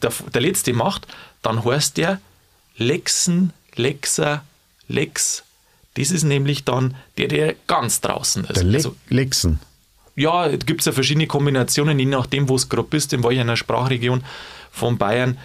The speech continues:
Speaker 1: Aber Lexen, Lexen, Lexer, das ist der, der da ganz am Rand wohnt.
Speaker 2: Das hab ich noch nie gehört.
Speaker 1: Mhm.
Speaker 2: Noch
Speaker 1: Äh, den
Speaker 2: überhaupt
Speaker 1: Nachnamen hast du nie gehört?
Speaker 2: Nein.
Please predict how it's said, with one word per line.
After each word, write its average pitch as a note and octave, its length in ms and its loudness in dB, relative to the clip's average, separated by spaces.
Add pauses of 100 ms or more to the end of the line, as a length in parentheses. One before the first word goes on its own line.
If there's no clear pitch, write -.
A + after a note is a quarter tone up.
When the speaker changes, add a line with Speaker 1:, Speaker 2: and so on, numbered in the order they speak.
(180)
Speaker 1:
Aber A#2 180 0
Lexen, A#2+ 640 -2
Lexen, C#3 640 -2
Lexer, A#2 600 -2 (140)
das G2+ 120 -2
ist G#2 200 -4
der, G#2+ 120 2
der A2 100 0
da G2 120 0
ganz G2 360 -2
am G2 100 0
Rand F2 280 -2
wohnt. F2+ 260 -10 (1700)
Speaker 2:
Das A2 240 2
hab G#2 100 4
ich G#2 80 4
noch G2 80 6
nie A2+ 260 4
gehört. D#2 440 0 (680)
Speaker 1:
Mhm. A2 340 -2 (300)
Speaker 2:
Noch G#2 100 4
Speaker 1:
Äh, C3 60 4
den B2+ 100 4
Speaker 2:
überhaupt F#2+ 220 4
Speaker 1:
Nachnamen E3 420 2
hast E3+ 160 0
du F3 40 2
nie E3+ 140 4
gehört? F#3 260 -2 (200)
Speaker 2:
Nein. E2 200 4